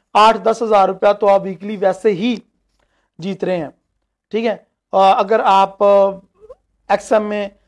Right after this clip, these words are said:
हमारे लकी ड्रॉ में हिस्सा लेते हैं, एक्सएम में इन्वेस्ट करते हैं तो I think बहुत आपको, अ, अर्न करने की अपॉर्चुनिटी है। ये ट्रेड भी करेंगे आप साथ साथ,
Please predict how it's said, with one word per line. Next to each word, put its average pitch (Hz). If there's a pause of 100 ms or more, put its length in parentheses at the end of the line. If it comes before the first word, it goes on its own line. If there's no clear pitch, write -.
(140)
हमारे 190
लकी 190
ड्रॉ 185
में 185
हिस्सा 196
लेते 208
हैं, 202 (300)
एक्सएम 196
में 185
इन्वेस्ट 180
करते 175
हैं 214 (320)
तो 214 (280)
I 208
think 214 (380)
बहुत 214
आपको, 202 (340)
अ, 196 (500)
अर्न 233
करने 190
की 190
अपॉर्चुनिटी 185
है। 233 (260)
ये 285 (1200)
ट्रेड 294
भी 330
करेंगे 214
आप 175
साथ 175
साथ, 160